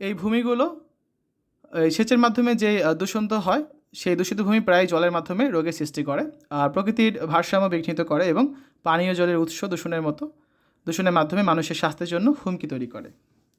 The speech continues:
Preventing land pollution through proper waste management, reduced chemical use and sustainable practices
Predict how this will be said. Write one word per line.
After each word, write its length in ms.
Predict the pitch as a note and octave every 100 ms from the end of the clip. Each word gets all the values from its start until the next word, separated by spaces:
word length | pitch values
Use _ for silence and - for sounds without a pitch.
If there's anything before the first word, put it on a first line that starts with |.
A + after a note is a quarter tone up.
| _ _ _ _ _
Preventing 420 | A#3 C4 D4+ D#4+ A#3+
land 180 | G#3 B3 A#3
pollution 380 | A#3+ B3 A#3+ C4+ C4
through 180 | G3+ G3
proper 220 | G3+ G#3+ F#3
waste 200 | G3+ -
management, 420 | A3 A3+ G3+ C4+ D4+ - - C#3 D#3+
reduced 320 | E3+ G3+ G#3+ -
chemical 340 | F#3 F3+ F#3+ G#3 A3
use 100 | C4+ -
and 80 | D#3 D#3
sustainable 440 | F3+ G3 G3 G3+ F#3+
practices 440 | E3+ F3 G3+ D4